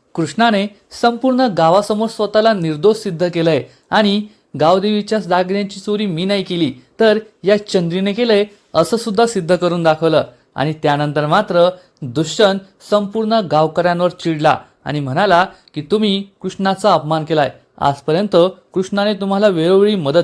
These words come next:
केली, पण तुम्ही कृष्णावर खोटा आरोप लावला, तिची गावातून धिंड काढायला सांगितली, तिच्यावर चक्क चप्पल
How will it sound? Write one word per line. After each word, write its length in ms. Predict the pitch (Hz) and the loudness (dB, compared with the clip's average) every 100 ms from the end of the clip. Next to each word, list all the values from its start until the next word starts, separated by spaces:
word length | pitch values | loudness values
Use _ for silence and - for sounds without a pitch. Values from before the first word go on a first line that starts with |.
| - | 0
केली, 240 | 170 147 - _ _ - | -2 -2 -6 _ _ 0
पण 200 | 202 196 | 0 0
तुम्ही 260 | 185 196 | 0 0
कृष्णावर 480 | 202 202 202 202 202 202 | -2 -4 2 4 4 0
खोटा 320 | - 143 196 | -6 -2 2
आरोप 300 | 185 165 160 | 2 2 0
लावला, 360 | 160 151 156 - - _ - | 0 2 2 0 -4 _ -12
तिची 240 | 175 208 190 | -10 -6 -2
गावातून 580 | 175 185 190 208 196 | 2 2 0 -4 -6
धिंड 260 | 127 143 180 | -4 -4 -2
काढायला 380 | 190 175 170 170 | 0 -2 -2 -2
सांगितली, 540 | 170 151 151 165 139 - _ - | -4 -6 -6 -4 -4 -6 _ -12
तिच्यावर 420 | 156 202 202 180 185 - - | -6 2 4 4 2 -6 -6
चक्क 320 | 214 214 - 226 | -4 -4 -4 -4
चप्पल 500 | 226 196 190 208 | -2 -4 -2 -2